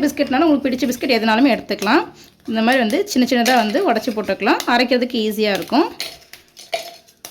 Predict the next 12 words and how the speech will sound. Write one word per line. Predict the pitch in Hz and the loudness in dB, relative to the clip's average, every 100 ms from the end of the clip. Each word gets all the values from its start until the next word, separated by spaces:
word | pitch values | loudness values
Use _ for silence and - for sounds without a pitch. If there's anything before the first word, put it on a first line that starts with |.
| - - | -12 0
ஒருவேளை | 247 339 | 4 6
உங்கள்ட்ட | 320 277 | 6 4
ஈரமா | 311 330 339 | 4 4 4
இருந்த | 294 277 269 | 6 4 4
மாதிரி | 277 | 2
இருந்துச்சு | 262 247 285 | 0 0 0
அப்படின்னா | 240 226 294 349 | -2 0 0 0
லைட்டா | 247 277 | 0 0
தொடச்சு | 233 240 285 | 0 0 0
நல்லா | 247 240 | 0 0
காய | 214 233 | 2 0
வச்சுக்கோங்க. | 226 220 208 | -2 -6 0